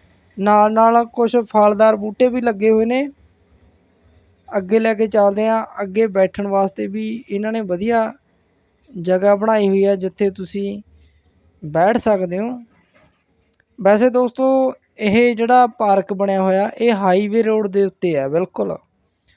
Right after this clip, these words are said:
ਆਸੇ ਪਾਸੇ ਤੁਸੀਂ ਦੇਖ ਸਕਦੇ ਹੋ ਵੀ ਓਵਰ ਬ੍ਰਿਜ ਨੇ, ਜਿਹੜੇ ਵੱਡੇ ਪੁਲ ਬਣੇ ਹੋਏ ਨੇਗੇ।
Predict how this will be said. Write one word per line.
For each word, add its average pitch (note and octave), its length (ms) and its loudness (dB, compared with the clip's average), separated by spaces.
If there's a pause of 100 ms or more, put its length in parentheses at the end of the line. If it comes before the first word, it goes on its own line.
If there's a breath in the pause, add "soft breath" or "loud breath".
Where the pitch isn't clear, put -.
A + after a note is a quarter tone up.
(460)
ਆਸੇ F#3+ 360 0
ਪਾਸੇ A3 320 0
ਤੁਸੀਂ G#3+ 280 -8
ਦੇਖ F#3+ 180 -4
ਸਕਦੇ G3+ 320 -2
ਹੋ G#3 60 -6
ਵੀ G#3+ 140 -6
ਓਵਰ G3+ 340 -2
ਬ੍ਰਿਜ F#3 340 -4
ਨੇ, F#3+ 160 -6
ਜਿਹੜੇ F#3 240 -6
ਵੱਡੇ F3 340 -2
ਪੁਲ F#3+ 320 -2
ਬਣੇ G3+ 240 -2
ਹੋਏ F#3+ 220 -2
ਨੇਗੇ। F#3 360 -6